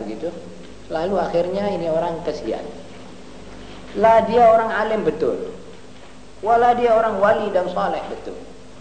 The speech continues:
Malah ada satu orang bilang, "Bagaimana orang kalau mengamalkan teori Imam Ghazali ini kan umat Islam tuh badannya sak beting, sak beting semua. Bagaimana bisa berperang?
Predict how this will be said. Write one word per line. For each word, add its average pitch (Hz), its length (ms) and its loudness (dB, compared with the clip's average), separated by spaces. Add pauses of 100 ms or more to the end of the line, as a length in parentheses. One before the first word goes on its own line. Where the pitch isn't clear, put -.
(800)
Malah 175 400 -4
ada 135 320 2
satu 135 240 0
orang 165 240 -2
bilang, 143 240 -4
"Bagaimana 262 560 0
orang 240 160 0
kalau 220 240 4
mengamalkan 214 640 -4
teori 202 320 -4
Imam 196 240 -2
Ghazali 156 560 2
ini 196 160 -2
kan 165 160 -4 (800)
umat 170 320 0
Islam 170 240 -4
tuh 175 160 0 (560)
badannya 143 420 4
sak 127 240 -2
beting, 127 380 0
sak 127 180 -2
beting 117 320 -2
semua. 104 320 -10 (1300)
Bagaimana 233 400 4
bisa 233 160 4
berperang? 247 480 2